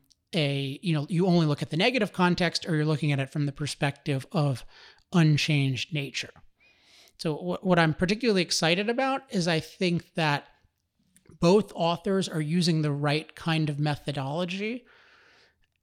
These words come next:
And at the same time, they're applying to that methodology a kind of conventional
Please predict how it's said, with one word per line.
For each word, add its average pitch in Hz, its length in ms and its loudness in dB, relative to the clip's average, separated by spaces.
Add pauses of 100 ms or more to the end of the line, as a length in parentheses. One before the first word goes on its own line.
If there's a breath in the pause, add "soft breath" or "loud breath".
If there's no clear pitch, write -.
(240)
And 175 120 4
at 175 120 -2
the 180 80 0
same 202 400 0
time, 175 600 0
they're 160 420 2
applying 208 640 -2
to 170 120 -2
that 151 220 0
methodology 151 1040 0 (160)
a 160 140 2
kind 165 300 0
of - 180 -6
conventional 170 1160 2